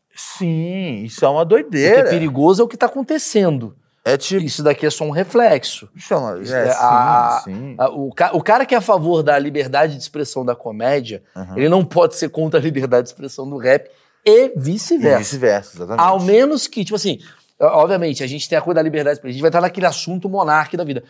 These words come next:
Speaker 2: Mas tem uma coisa que é, basicamente, é, existe uma lei. A lei é baseada em racismo, é, apologia, o caralho é quatro. Quando a gente fere essa lei,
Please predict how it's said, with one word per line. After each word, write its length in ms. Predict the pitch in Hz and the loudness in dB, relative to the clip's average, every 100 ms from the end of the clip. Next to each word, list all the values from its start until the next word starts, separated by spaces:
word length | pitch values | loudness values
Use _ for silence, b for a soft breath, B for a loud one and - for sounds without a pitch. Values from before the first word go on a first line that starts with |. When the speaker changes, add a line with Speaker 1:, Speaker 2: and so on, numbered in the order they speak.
| b b | b b
Speaker 2:
Mas 160 | 156 143 | -2 0
tem 100 | 220 | 2
uma 140 | 208 | 0
coisa 340 | - 185 196 208 | 0 -2 0 -2
que 240 | - 196 | -4 2
é, 120 | 175 | 4
basicamente, 680 | 165 175 - 185 180 180 160 | 4 2 0 -4 -6 -4 -2
é, 160 | - | -2
existe 380 | 160 123 135 - | -4 -8 -10 -6
uma 160 | 185 220 | -2 -2
lei. 320 | 175 127 107 | 0 -4 -4
A 60 | 120 | -6
lei 160 | 139 | -4
é 40 | 156 | 0
baseada 420 | 160 147 165 139 | 0 0 -2 -2
em 40 | |
racismo, 720 | 117 143 - 175 143 120 113 - b b | -2 -4 -4 -8 -8 -10 -12 -14 b b
é, 200 | 117 120 | 2 4
apologia, 840 | 117 139 151 156 127 131 170 139 | 4 2 0 0 -2 -4 -4 -2
o 60 | 120 | -2
caralho 280 | 131 131 156 | 2 2 2
é 20 | |
quatro. 360 | 220 139 - b b b | 0 -4 -6 b b b
Quando 200 | 185 277 | 2 4
a 40 | 240 | 4
gente 260 | 214 - | 0 -8
fere 440 | 160 - 160 156 139 | -8 0 2 4 2
essa 280 | 123 - 117 | -2 -2 -2
lei, 420 | 123 175 165 | 0 0 0